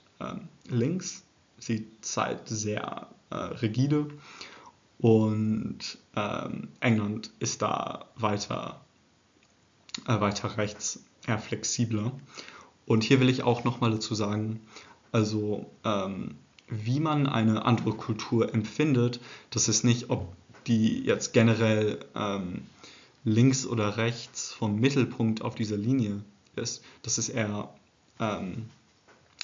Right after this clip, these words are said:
w-, also aus der Sicht von der eigenen Kultur. Ähm, was entscheidend ist, ist dieses Land links oder rechts von dem eigenen Land. Also ich habe Deutschland als sehr festgefahren empfunden,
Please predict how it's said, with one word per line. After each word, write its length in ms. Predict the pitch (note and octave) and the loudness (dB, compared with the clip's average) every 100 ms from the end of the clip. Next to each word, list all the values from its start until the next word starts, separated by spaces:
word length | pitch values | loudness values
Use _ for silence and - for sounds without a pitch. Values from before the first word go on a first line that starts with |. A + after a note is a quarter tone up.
| - - | -16 -12
w-, 200 | A2 A2+ - - - _ _ _ | -8 -8 -10 -18 -20 _ _ _
also 240 | B2+ A2+ | 4 6
aus 180 | G#2+ A2+ | 6 6
der 100 | A#2 | 6
Sicht 200 | B2+ C3 | 4 2
von 120 | B2 | 4
der 120 | A2 | 4
eigenen 520 | G#2 A2+ A2 G#2 G#2 - | 6 6 4 2 -2 -8
Kultur. 600 | - A2 G2+ - G#2+ - C3+ - _ _ - - - _ _ - - - | -12 -10 -8 -2 -2 -2 -6 -16 _ _ -20 -20 -20 _ _ -20 -20 -6
Ähm, 240 | A#2 A2 G2 | 0 0 2
was 180 | A2+ B2 | 2 4
entscheidend 380 | B2 A#2+ A#2 | 6 8 8
ist, 200 | A2+ - - - - _ | 4 -2 -8 -20 -20 _
ist 180 | - - | -2 0
dieses 160 | A#2 G#2 | 2 2
Land 280 | A#2+ A#2 A2+ | 2 2 4
links 300 | A#2 D3+ - | 4 4 2
oder 200 | A#2 G#2+ | 2 4
rechts 460 | A#2+ B2 - - - - _ | 2 0 -6 -8 -10 -20 _
von 440 | - A2 G#2+ A2 - - _ _ _ - - | -2 0 0 -4 -10 -20 _ _ _ -20 -2
dem 160 | A#2 A#2 | 0 4
eigenen 360 | B2+ A#2 A2 | 4 4 2
Land. 360 | G#2+ F2+ - - - - - _ - _ _ - - | 0 -4 -6 -12 -20 -20 -20 _ -20 _ _ -20 -10
Also 200 | - A2 | -2 0
ich 200 | A#2 B2 | 2 2
habe 80 | C#3 | 0
Deutschland 340 | A#2 G#2+ A#2+ - | 2 2 0 -2
als 160 | A2 | -2
sehr 160 | A#2 B2 | -2 -2
festgefahren 480 | D#3+ - C#3+ C3+ B2 | -2 -2 0 4 4
empfunden, 460 | A#2 A#2+ A2+ A2+ | 4 0 0 -2